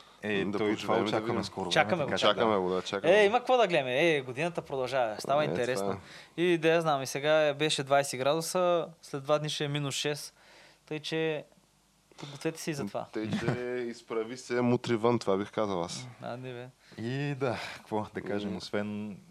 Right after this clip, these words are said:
Speaker 1: а, ако ви е харесал днешния епизод, имаме още, има няма сто и шейсет в, а, а, SoundCloud, Spotify, YouTube, а,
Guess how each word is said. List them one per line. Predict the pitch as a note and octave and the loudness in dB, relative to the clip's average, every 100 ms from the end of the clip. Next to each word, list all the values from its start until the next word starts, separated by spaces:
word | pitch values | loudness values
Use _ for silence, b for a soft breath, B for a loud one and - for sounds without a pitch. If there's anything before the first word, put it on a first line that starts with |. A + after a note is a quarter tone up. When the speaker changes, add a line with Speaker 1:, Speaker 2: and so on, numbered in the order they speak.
| - A2+ | -16 -6
Speaker 1:
а, | G2+ G2 | -2 -2
ако | G2 - | -4 -6
ви | F#2+ | -8
е | F2+ | -6
харесал | F#2+ F#2+ - F#2+ | -6 -8 -8 -8
днешния | F2+ F#2 - F2 | -8 -10 -10 -12
епизод, | - D#2+ G#2+ C3+ - - B B B B - | -10 -6 -4 -6 -10 -20 B B B B -12
имаме | G2+ F#2+ F#2 F2+ F2 | -8 -4 -2 -2 -2
още, | F#2 F2+ - F2 E2+ E2 D#2+ - _ _ | -4 -6 -6 -6 -6 -6 -10 -14 _ _
има | F#2 E2+ E2+ | -12 -8 -6
няма | E2+ E2 | -6 -6
сто | - | -8
и | E2+ | -8
шейсет | - E2 - G#2 G#2+ - | -8 -10 -6 -6 -6 -12
в, | F#2+ F2+ - - | -8 -8 -8 -8
а, | F2+ F2 E2+ F#2+ B B B B B B _ | -4 -4 -4 -8 B B B B B B _
а, | F#2+ F2+ E2+ | -6 -6 -4
SoundCloud, | - F#2+ F#2 G2 F2+ F2 | 0 0 0 -2 -2 -4
Spotify, | - F#2+ F2 - F2+ F2+ F2 | -6 -6 -6 -8 -4 -4 -6
YouTube, | F2 F#2 F2+ - - | -8 -8 -10 -10 -10
а, | F2+ F2 F2 | -6 -4 -4